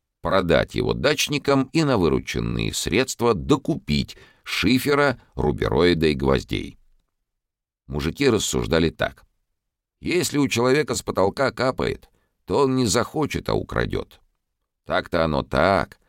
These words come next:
да только практика показывает, что ворованное не впрок.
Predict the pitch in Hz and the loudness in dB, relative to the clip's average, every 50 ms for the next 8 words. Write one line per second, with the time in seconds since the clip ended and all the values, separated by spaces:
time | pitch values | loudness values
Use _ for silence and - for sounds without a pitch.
0 | _ _ - - 64 71 - 87 85 92 82 67 65 76 87 95 - - 117 - | _ _ -8 -6 -4 -2 -2 -2 0 0 -2 0 2 2 2 2 0 -2 -6 -4
1 | - 95 113 104 - 87 82 71 58 - 58 58 57 - - - 67 62 57 55 | -2 -2 -2 -2 0 2 0 0 0 0 -2 -2 -2 -2 -2 -2 0 0 0 0
2 | 52 57 73 85 85 87 85 82 82 82 82 78 76 69 67 73 85 - - - | 0 2 2 4 4 4 2 2 2 2 2 0 0 0 0 0 0 -2 -4 -4
3 | - 53 62 69 73 64 - - - | -4 -2 0 2 0 0 -2 -8 -20